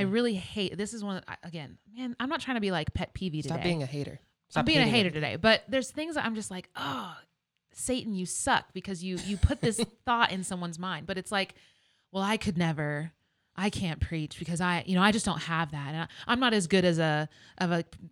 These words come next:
Speaker 2: singer as this person." Or I'm, and it's like, man, the comparison here.
Speaker 1: Yeah.
Speaker 2: It is just, it's so rampant and we don't even realize what it is. And,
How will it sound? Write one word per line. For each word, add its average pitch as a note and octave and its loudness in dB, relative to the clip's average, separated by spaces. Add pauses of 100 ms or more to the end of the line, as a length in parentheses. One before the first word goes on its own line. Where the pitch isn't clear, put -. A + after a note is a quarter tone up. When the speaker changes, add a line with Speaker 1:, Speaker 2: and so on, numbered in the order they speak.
(120)
Speaker 2:
singer G3 2
as D#3+ 2
this F3+ 4
person." D#3+ -2
Or E3 0
I'm, F3+ -2 (320)
and A3+ -2
it's B3 -6
like, A3+ -4
man, A3 -2
the F#3 -2
comparison G3 -2
here. D#3 -2
Speaker 1:
Yeah. B2 -2 (460)
Speaker 2:
It B3 2
is A#3+ 0
just, - -6
it's - -8
so G3+ 0
rampant F#3 -4
and G3+ 0
we A#3+ 2
don't D#4+ -4
even G3+ -4
realize G#3+ 2
what D#3+ 4
it D3+ -2
is. - -4
And, G#3 0